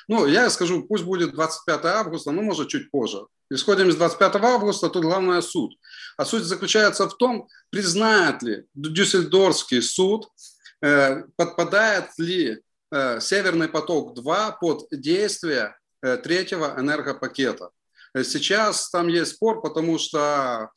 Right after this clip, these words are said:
э, изменились правила в январе две тысячи девятнадцатого года, когда Еврокомиссия приняла новую директиву, а, э, сам по себе транзитный газопровод «Северный поток-два» начал строиться раньше, то есть инвестиции были еще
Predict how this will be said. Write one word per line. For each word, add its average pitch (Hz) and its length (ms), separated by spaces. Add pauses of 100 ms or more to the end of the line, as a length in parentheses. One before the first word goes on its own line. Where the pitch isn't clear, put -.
(200)
э, 151 240
изменились 180 600
правила 156 480
в 131 100
январе 160 340
две - 240
тысячи 156 360
девятнадцатого 180 1400
года, 180 260
когда 160 640
Еврокомиссия 156 760
приняла 139 440
новую 135 340
директиву, 135 640 (320)
а, 151 460 (320)
э, 123 400 (1300)
сам 175 320
по 160 80
себе 160 300
транзитный 156 500
газопровод 151 560
«Северный 143 360
поток-два» 147 580
начал 180 280
строиться 165 460
раньше, 151 380
то - 80
есть - 120
инвестиции 139 540
были 147 300
еще 120 560